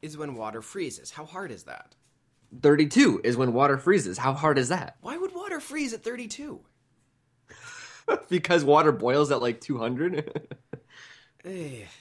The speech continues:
Speaker 1: uh,
Speaker 2: That's
Speaker 1: why, why do you
Speaker 2: sixty-eight
Speaker 1: need to know
Speaker 2: degrees.
Speaker 1: when water boils, though? That's the other thing. Like, you need to know when it freezes. You don't need to know when it boils.
Speaker 2: Uh, yeah, I guess you're right. You don't really need to know when it, when it boils. Listen,
Speaker 1: Yeah.
Speaker 2: if we're gonna be particular, though,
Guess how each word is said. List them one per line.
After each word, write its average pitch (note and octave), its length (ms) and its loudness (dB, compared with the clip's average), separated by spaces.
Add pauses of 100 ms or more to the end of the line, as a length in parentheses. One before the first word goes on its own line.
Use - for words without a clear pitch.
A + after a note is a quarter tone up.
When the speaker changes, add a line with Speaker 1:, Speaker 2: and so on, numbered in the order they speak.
(380)
Speaker 1:
uh, C3+ 360 -6 (140)
Speaker 2:
That's D#3+ 180 0
Speaker 1:
why, B3+ 60 -4
why - 0 -
do F#3+ 60 6
you - 60 2
Speaker 2:
sixty-eight A#2 340 0
Speaker 1:
need - 80 -10
to - 80 -10
know B3+ 120 -6
Speaker 2:
degrees. B3+ 160 -6
Speaker 1:
when G#3+ 80 -6
water G#3+ 220 -6
boils, D#3+ 340 -6
though? A#2 80 -14
That's D3 180 -10
the F#3 80 -4
other A#2 120 -6
thing. G2+ 260 -14
Like, C#3 160 -12
you F#3+ 40 -16
need C#4+ 160 -8
to - 80 -12
know G3 100 -4
when C3+ 100 -6
it - 120 -20
freezes. A#2 400 -10
You B2+ 80 -14
don't F#3+ 100 -12
need G#3+ 100 -12
to F#3+ 80 -14
know D#3+ 80 -6
when C#3 120 -8
it F#2+ 120 -16
boils. - 560 -16 (1600)
Speaker 2:
Uh, - 40 -18 (560)
yeah, - 260 4
I G#3+ 80 0
guess G3+ 200 2
you're D3 80 4
right. A2 160 6
You A#2 100 6
don't A#2 120 4
really G2+ 200 2
need F2+ 160 -2
to D#2 60 -8
know D#2 140 -4
when C#2 100 -6
it, - 100 -12 (160)
when F2+ 160 -6
it C2+ 100 -8
boils. C#2+ 420 -4 (180)
Listen, F3 220 4
Speaker 1:
Yeah. - 20 8
Speaker 2:
if D3 80 2
we're G#3+ 140 8
gonna G#3+ 120 4
be C#3 220 6
particular, D3+ 680 2
though, E3 360 2